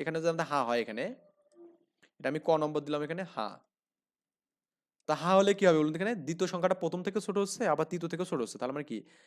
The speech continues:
আহ, দ্বিতীয় সংখ্যা বি ছাপাই এখানে, দ্বিতীয় সংখ্যা বি ছাপাই।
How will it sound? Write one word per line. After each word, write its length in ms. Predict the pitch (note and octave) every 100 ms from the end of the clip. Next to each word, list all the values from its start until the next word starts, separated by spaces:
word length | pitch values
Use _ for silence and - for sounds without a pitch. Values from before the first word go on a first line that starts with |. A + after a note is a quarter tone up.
| _ _ _ _
আহ, 160 | - G#2+ A#2
দ্বিতীয় 200 | D#3+ F#3
সংখ্যা 180 | F#3 G3 F3 C#3
বি 80 | D3+ D3
ছাপাই 220 | A#2 A2+
এখানে, 160 | G#2+ G#2 G#2
দ্বিতীয় 240 | B2 C#3+ C#3
সংখ্যা 300 | C3 B2+ D3 G#3+ C4+ _ _ _ _ _ _ _ _ _ _ _ _ _ _ _ _ _ _ _ _ _ _ _ A2 A2
বি 120 | C3+ D#3
ছাপাই। 340 | C3+ A2+ G#2